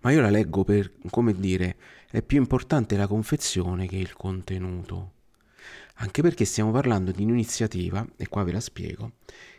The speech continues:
che vede la ristampa in grande formato, cartonato, di alcuni dei volumi delle serie Bugs, delle serialità da edicola Bugs. Quindi per questa prima cosa prevede questo qui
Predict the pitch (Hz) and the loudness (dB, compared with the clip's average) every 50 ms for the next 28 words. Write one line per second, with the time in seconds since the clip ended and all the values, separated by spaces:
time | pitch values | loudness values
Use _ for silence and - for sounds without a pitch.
0 | _ _ _ _ - 160 170 151 147 147 123 95 98 95 95 101 120 139 143 131 | _ _ _ _ 2 2 2 4 4 4 4 4 4 2 2 2 2 2 2 2
1 | 127 - - - - 127 113 95 92 90 - 90 92 95 98 107 113 113 113 113 | 0 0 -2 -2 0 0 0 0 -2 -2 -4 -4 -2 -2 -2 0 0 2 2 2
2 | 107 107 104 107 107 104 95 95 92 92 87 - - - 113 - - - - - | 2 0 0 0 0 0 0 -2 -2 -4 -8 -6 -2 -2 -2 -2 -4 -6 -2 0
3 | 113 113 107 92 80 73 87 - 107 117 - - - - - _ _ - 123 151 | 0 2 2 0 -2 -4 -4 -6 -6 -6 -8 -10 -18 -20 -20 _ _ 0 2 2
4 | 160 160 147 - - - - 220 208 151 120 104 98 92 104 110 104 123 143 143 | 4 2 0 -2 -4 0 2 4 6 6 4 4 2 2 2 2 4 4 4 4
5 | 147 139 120 110 107 113 120 127 139 135 - - _ _ _ _ _ _ _ _ | 4 4 4 4 4 4 2 2 0 -2 -8 -16 _ _ _ _ _ _ _ _
6 | _ _ _ _ _ _ _ - - 120 156 170 196 196 - - 104 95 92 92 | _ _ _ _ _ _ _ 2 4 6 8 8 6 6 4 4 4 4 4 2
7 | 90 98 101 101 107 107 - - _ _ _ _ _ _ _ - 90 87 92 - | 2 2 0 0 -2 -6 -12 -20 _ _ _ _ _ _ _ -8 -4 -4 -4 -4
8 | - - - - - 95 95 92 98 - - _ _ _ _ _ _ _ _ _ | -6 -8 -10 -8 -8 -8 -8 -8 -12 -16 -20 _ _ _ _ _ _ _ _ _
9 | - _ - - 107 104 117 117 - 113 104 110 110 113 117 110 - 80 80 90 | -20 _ -4 -2 0 2 2 2 2 4 4 4 4 4 4 2 0 -2 0 0
10 | 110 113 101 92 - 82 82 - - - - - - - - 113 123 104 92 90 | -2 -2 -2 -2 -2 -4 -6 -6 -8 -10 -12 -12 -10 -6 -2 0 2 2 2 0
11 | 87 - - - - - - - _ - 196 220 214 - - 160 - - 117 104 | -4 -8 -12 -18 -20 -20 -20 -16 _ 4 4 4 6 4 2 2 2 2 0 2
12 | 107 123 165 196 180 254 202 - 147 - 131 139 127 113 98 80 73 - - - | 2 2 2 4 4 2 2 2 2 4 4 4 4 4 2 2 0 -4 -8 -10
13 | - - - _ _ _ - - - - _ _ _ - 214 220 214 - 180 156 | -12 -18 -20 _ _ _ -20 -20 -20 -20 _ _ _ 4 4 4 6 4 2 0
14 | - - - 110 104 120 175 247 - - | 2 4 4 6 6 6 4 4 0 -6